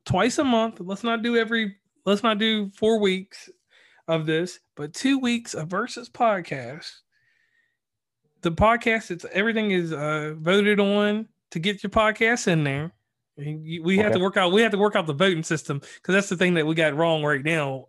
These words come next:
Speaker 1: on Instagram. Uh, algorithm and bots have destroyed voting. And I,
Speaker 2: Yep.
Speaker 1: and I, and I will say that. Um, and, and I, and I'll talk to you behind the scenes about the voting, 'cause I know somewhere that they can vote and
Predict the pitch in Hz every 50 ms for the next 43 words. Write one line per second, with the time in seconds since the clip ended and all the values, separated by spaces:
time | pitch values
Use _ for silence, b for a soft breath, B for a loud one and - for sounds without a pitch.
0 | _ _ 156 151 147 147 156 160 - - 156 139 139 135 127 123 120 131 B B
1 | B B B B B _ 143 147 143 143 139 139 135 - - 151 175 180 160 165
2 | 156 165 170 156 156 151 147 143 143 139 165 165 135 - - - 147 135 135 -
3 | - _ _ - 151 143 - - 170 160 151 147 143 139 143 156 147 143 131 120
4 | 123 139 165 - _ _ b b b b b b b b _ 160 156 147 113 107
5 | - 165 170 170 165 170 175 165 165 180 - - 170 156 143 123 143 175 165 -
6 | b b b b b b b b _ 180 175 170 160 156 156 156 151 147 156 165
7 | _ _ _ _ _ _ _ _ _ _ _ _ _ _ _ _ - 165 170 160
8 | 160 165 185 190 202 175 165 170 190 202 214 208 165 170 170 - 190 190 - -
9 | 185 180 165 151 160 170 165 156 147 - 165 156 147 151 147 147 135 143 139 135
10 | 156 156 139 123 131 131 - 135 160 170 180 180 170 165 - - 165 156 156 147
11 | 143 147 143 143 147 147 139 147 139 139 151 147 143 143 135 131 135 127 127 131